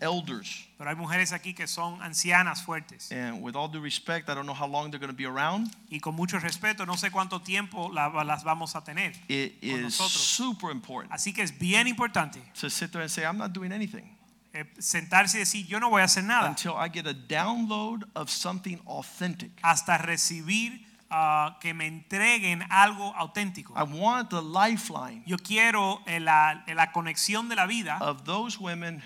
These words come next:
Speaker 1: who have feared the Lord
Speaker 2: de esas mujeres que ha-, han te-, temido al Señor
Speaker 1: and washed the servants' feet, the disciples'
Speaker 2: y
Speaker 1: feet.
Speaker 2: lavado los pies de los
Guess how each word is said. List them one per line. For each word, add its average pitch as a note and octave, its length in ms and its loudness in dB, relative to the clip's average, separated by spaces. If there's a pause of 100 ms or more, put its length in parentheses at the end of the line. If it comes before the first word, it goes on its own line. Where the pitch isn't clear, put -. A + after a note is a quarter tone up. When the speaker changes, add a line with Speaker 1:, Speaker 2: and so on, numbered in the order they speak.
Speaker 1:
who D3+ 120 -8
have C3+ 180 -10
feared G#3 400 -2
the A3 80 -4
Lord A#3+ 460 -6
Speaker 2:
de E3 100 -2
esas F#3 220 4
mujeres G3 420 2
que E3+ 260 -2
ha-, E3+ 300 2
han E3+ 160 -4
te-, E3+ 220 -6 (100)
temido F3 340 -4
al G#3+ 60 -4
Señor F#3 420 -4
Speaker 1:
and C#3+ 280 -2
washed F#3 500 0
the D3 280 -6 (100)
servants' F3 600 -4
feet, F3+ 300 -6
the C3+ 80 -8
disciples' C#3+ 520 -4
Speaker 2:
y C#3+ 160 -10
Speaker 1:
feet. D#3 120 -6
Speaker 2:
lavado E3 480 6
los E3 180 -6
pies E3+ 500 -4
de D3+ 120 -12
los - 380 -10